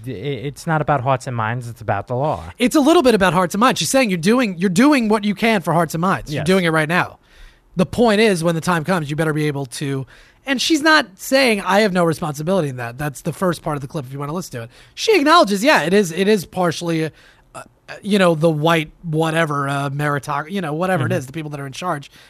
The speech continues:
Speaker 2: Yeah, it is partly their problem. It's partly the police problem. It's, it, it's not totally on, but she's saying as a movement, if you wanna be a successful movement, you gotta be able to go somewhere after you've gotten the national stage and you've gotten the
Speaker 1: Yes.
Speaker 2: attention of, of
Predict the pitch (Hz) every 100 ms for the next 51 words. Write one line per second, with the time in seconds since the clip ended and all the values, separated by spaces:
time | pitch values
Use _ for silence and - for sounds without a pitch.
0 | - 320 180 196 - 202 190 175 175 160
1 | 165 160 147 170 156 151 151 160 - 151
2 | 143 143 123 - _ _ _ _ - 196
3 | - 180 190 196 202 185 _ - - 196
4 | 180 160 160 165 - _ - 160 170 240
5 | 202 190 180 175 185 262 226 175 139 160
6 | 170 175 180 170 170 - 151 170 143 147
7 | 165 151 123 113 _ _ _ - 160 165
8 | 165 156 156 139 156 165 170 151 143 139
9 | - _ _ - 185 214 214 185 156 151
10 | 147 151 151 147 147 139 - 147 - 143
11 | 139 143 165 180 180 190 262 226 202 -
12 | _ - - 277 262 277 240